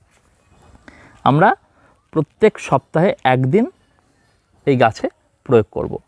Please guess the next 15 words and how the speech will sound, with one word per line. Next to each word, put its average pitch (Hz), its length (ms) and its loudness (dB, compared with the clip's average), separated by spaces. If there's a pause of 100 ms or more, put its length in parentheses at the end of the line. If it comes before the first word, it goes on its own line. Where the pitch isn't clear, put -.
(800)
আর 104 180 2 (300)
প্রত্যেক 247 460 0 (1040)
দশ 160 220 0 (120)
থেকে 202 160 2 (100)
বারো 143 180 4
দিন 208 140 2
অন্তর 185 320 -2 (840)
ডিএপি 160 720 0 (140)
বা 131 180 -2 (180)
ডাই 147 180 2 (100)
অ্যামোনিয়াম 139 460 -2
ফসফেট - 380 -8 (1500)
এই 113 160 2 (840)
গাছে 120 400 0
আমরা 160 240 2